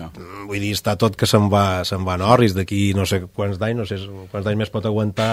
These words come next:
Speaker 2: la salinitat, totes les pedres i les parets,
Speaker 1: No.
Speaker 2: però és una llàstima, vull dir, tant la part de sa, de, de l'estany Pudent com hi ha la part que hi ha més cap a Illetes,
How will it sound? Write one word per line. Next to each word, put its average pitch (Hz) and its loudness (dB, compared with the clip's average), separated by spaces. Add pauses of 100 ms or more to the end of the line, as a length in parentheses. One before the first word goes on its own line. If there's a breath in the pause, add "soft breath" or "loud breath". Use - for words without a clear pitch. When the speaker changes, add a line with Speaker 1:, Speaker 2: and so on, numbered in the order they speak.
(140)
Speaker 2:
la 104 -6
salinitat, 107 0
totes 107 -2
les 98 -8
pedres 110 -2
i 107 -2
les 104 -4
parets, 117 4 (760 loud breath)
Speaker 1:
No. 117 8
Speaker 2:
però 104 10 (460)
és 95 -6
una 113 0
llàstima, 104 0
vull 98 -4
dir, 92 -2 (140)
tant 104 6
la 104 2
part 120 8
de 117 10
sa, 113 6
de, 107 -2
de 107 0
l'estany 107 2
Pudent 110 2
com 123 2
hi 107 2
ha 98 -2
la 101 -2
part 101 -4
que 107 -4
hi 104 0
ha 101 -2
més 98 -4
cap 104 -4
a 104 -2
Illetes, 104 -4